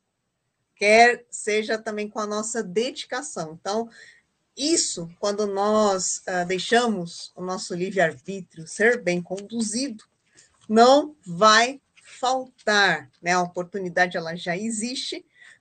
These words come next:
mas não vai faltar competências para desempenhar muito bem a nossa tarefa no amor.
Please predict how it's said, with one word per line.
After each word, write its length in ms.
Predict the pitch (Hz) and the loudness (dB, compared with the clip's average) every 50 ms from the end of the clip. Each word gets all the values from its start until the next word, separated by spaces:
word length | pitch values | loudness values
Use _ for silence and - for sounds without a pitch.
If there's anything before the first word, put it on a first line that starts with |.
| _ - | _ -4
mas 560 | - 202 220 233 254 269 285 - - - - - | 0 4 4 6 4 4 2 -2 -6 -12 -10 -8
não 180 | - 226 226 | -6 -2 0
vai 160 | 220 233 233 | 0 0 -2
faltar 420 | 233 - 226 220 220 - 226 226 226 | -2 -6 -12 -10 -6 -6 -6 -6 -6
competências 1200 | - 247 247 240 - 262 254 240 - _ - 240 262 277 294 277 - - - 180 165 170 - - | -8 -14 -14 -10 -8 -8 -8 -8 -6 _ 0 2 4 4 4 2 2 0 -2 -4 -4 -4 -6 -6
para 280 | - - 185 190 196 | -4 0 0 2 2
desempenhar 800 | 196 196 - 214 214 208 214 - 208 196 185 185 190 214 220 208 | 0 0 -2 -2 -2 -2 -2 -2 -4 -2 4 6 8 8 8 6
muito 280 | 196 220 233 226 262 214 | 4 0 -2 -2 -4 -2
bem 280 | 180 196 208 226 233 - | 2 2 2 2 2 0
a 80 | 196 196 | 0 0
nossa 300 | 202 208 220 - - 220 | 0 0 -2 -2 -2 -4
tarefa 520 | 220 - 220 202 190 190 196 202 - 226 | -2 0 2 4 4 4 4 4 2 0
no 120 | 214 208 220 | 0 0 0
amor. 340 | 220 202 151 131 131 - | -2 -2 -4 -8 -10 -12